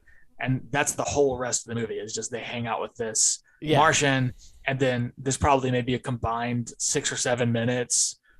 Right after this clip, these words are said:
Speaker 1: of other stuff, like, where, which is ba-, basically just boils down to, like, the townspeople are, you know, every ten minutes they'll cut to a guy kinda being like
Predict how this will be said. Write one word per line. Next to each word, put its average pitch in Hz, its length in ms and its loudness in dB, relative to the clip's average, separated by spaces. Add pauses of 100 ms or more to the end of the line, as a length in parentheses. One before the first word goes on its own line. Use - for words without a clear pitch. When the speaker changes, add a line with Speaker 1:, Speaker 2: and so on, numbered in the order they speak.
(160)
Speaker 1:
of 120 460 0 (480)
other 127 260 2
stuff, 135 500 2
like, 120 280 -4 (120)
where, 123 300 -4
which 123 180 -2
is 123 80 -4
ba-, 127 320 0
basically 139 320 2
just 117 160 -8
boils 117 260 0
down 113 200 -2
to, 120 80 -8
like, 113 120 -6
the 117 80 -14
townspeople 120 580 -6
are, 110 180 -12 (800)
you 147 100 -2
know, 131 80 2
every 123 200 0
ten 139 220 2
minutes 120 280 0
they'll 120 100 -2
cut 135 200 -6
to 123 120 -2
a 113 40 -4
guy 117 220 -4
kinda 117 240 -6
being 117 260 -6
like 110 260 -10